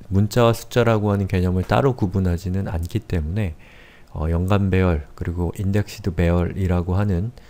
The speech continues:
어, 것을 크-, 것에 대한, 어, 큰 의미는 없습니다. 여러분들이 아주 자유롭게 이 배열을 사용할 수 있는,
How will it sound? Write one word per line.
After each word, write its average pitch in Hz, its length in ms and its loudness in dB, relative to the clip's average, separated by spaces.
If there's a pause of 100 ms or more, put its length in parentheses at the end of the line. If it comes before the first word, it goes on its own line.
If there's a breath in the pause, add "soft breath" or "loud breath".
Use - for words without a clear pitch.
(360 loud breath)
어, 78 240 -4
것을 92 240 -2
크-, - 240 -12 (200)
것에 87 380 0
대한, 90 300 0
어, 90 240 -2
큰 - 200 -2
의미는 113 260 2
없습니다. 80 440 -6 (220)
여러분들이 87 360 0
아주 87 200 0
자유롭게 107 800 0 (460 loud breath)
이 82 60 -8
배열을 98 360 4
사용할 110 400 0
수 - 160 -8
있는, 90 360 -2